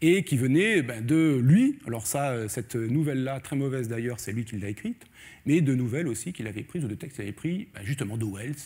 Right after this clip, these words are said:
de Poe, de Rosny Aîné, et cetera, de tous les gens qui avaient écrit ce genre de texte en, ce genre de texte en Europe.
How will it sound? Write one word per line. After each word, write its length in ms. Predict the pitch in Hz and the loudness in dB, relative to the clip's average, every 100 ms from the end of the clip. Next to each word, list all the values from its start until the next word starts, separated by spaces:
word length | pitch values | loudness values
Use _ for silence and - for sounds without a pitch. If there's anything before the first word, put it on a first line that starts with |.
| - | -12
de 80 | 120 | -12
Poe, 420 | 92 - 120 143 147 - - | -8 -8 -6 -6 -10 -18 -12
de 60 | |
Rosny 360 | 101 117 120 110 | -6 -2 -2 -2
Aîné, 260 | 101 107 131 | -4 -6 -8
et 40 | |
cetera, 300 | - 110 120 | -10 -10 -6
de 100 | 110 | -6
tous 160 | 92 165 | -6 -4
les 140 | 113 | -4
gens 240 | 101 131 | -6 -8
qui 140 | 156 110 | -8 -8
avaient 180 | 107 104 | -6 -6
écrit 240 | - 143 | -6 -8
ce 100 | 110 | -6
genre 100 | 107 | -6
de 80 | 104 | -6
texte 300 | - 139 - | -8 -10 -10
en, 140 | - - _ _ _ _ _ - - | -12 -16 _ _ _ _ _ -18 -10
ce 60 | |
genre 120 | 110 107 | -8 -8
de 60 | |
texte 220 | 107 143 | -8 -8
en 60 | 123 | -8
Europe. 280 | 120 95 | -8 -10